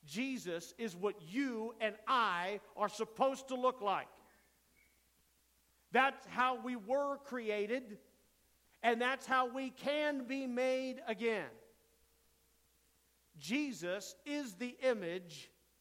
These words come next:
of the invisible God. We are created with everything we need for service, those good works that God prepared in advance for us to do. While we are the right size and shape, we are so removed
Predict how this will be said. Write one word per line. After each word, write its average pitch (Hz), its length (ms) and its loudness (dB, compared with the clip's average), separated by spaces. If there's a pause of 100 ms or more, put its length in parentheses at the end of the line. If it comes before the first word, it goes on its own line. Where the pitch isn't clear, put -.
(240)
of 240 320 6
the 226 160 -2
invisible 208 560 0
God. 170 400 2 (1900)
We 269 260 -2
are 254 100 2
created 254 540 -4
with 226 220 2
everything 254 600 -4
we 247 140 -8
need 240 380 -6
for 220 100 -6
service, 185 500 -4
those 202 260 -4
good 262 340 -4
works 240 280 0
that 214 120 -12
God 226 280 2
prepared 226 360 -4
in 202 40 -8
advance 214 360 -6
for 214 80 -4
us 220 120 -4
to 214 100 -20
do. 185 260 -2 (460)
While 285 440 6
we 269 220 -4
are 285 240 2
the 240 120 0
right 226 420 0
size 226 580 0
and 202 120 -6
shape, 196 520 -4
we 208 120 -4
are 220 140 0
so 294 480 4
removed 294 540 0